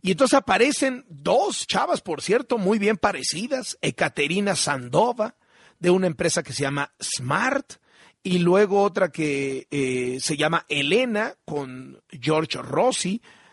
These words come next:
que formaban parte de T G R. Para que me entienda, el director general de operaciones de la Agencia de Inteligencia del gobierno británico, Rob Jones, dijo,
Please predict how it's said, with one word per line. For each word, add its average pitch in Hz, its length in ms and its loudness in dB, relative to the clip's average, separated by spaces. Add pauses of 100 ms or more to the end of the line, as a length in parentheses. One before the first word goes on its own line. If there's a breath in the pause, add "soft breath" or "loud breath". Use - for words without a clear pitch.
(160 soft breath)
que 160 340 0
formaban 151 460 0
parte 143 360 -2
de 120 300 -4 (240)
T 170 480 0
G 139 480 -2 (140)
R. 220 520 0 (680 soft breath)
Para 220 220 2
que 240 120 0
me 233 80 2
entienda, 233 480 -4 (440)
el 202 140 4
director 214 460 0
general 170 580 -2 (280)
de 151 240 0
operaciones 139 960 -2 (200)
de 127 280 -4
la 127 100 0
Agencia 196 340 0
de 185 60 -2
Inteligencia 131 600 -6
del 127 120 -4
gobierno 127 320 -4
británico, 120 520 -10
Rob 127 280 -2
Jones, 131 400 -2
dijo, 120 400 -12